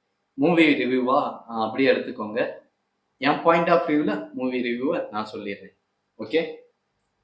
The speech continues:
கொட்டுக்காளி திரைப்படம் வந்துங்க, சூரி அவர்கள் நடிச்சிருக்காங்க, இந்த மாதிரி நிறைய பேர் நடிச்சிருக்காங்க.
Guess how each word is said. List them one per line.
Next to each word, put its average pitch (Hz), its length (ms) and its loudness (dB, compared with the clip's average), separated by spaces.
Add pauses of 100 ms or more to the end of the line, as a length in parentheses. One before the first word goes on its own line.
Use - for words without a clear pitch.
(1700)
கொட்டுக்காளி 147 720 2
திரைப்படம் 131 440 0
வந்துங்க, 123 580 -2 (140)
சூரி 175 260 2
அவர்கள் 131 320 2
நடிச்சிருக்காங்க, 113 840 -2 (180)
இந்த 127 140 -6
மாதிரி 135 160 -2
நிறைய 127 240 4
பேர் 131 160 0
நடிச்சிருக்காங்க. 113 720 -6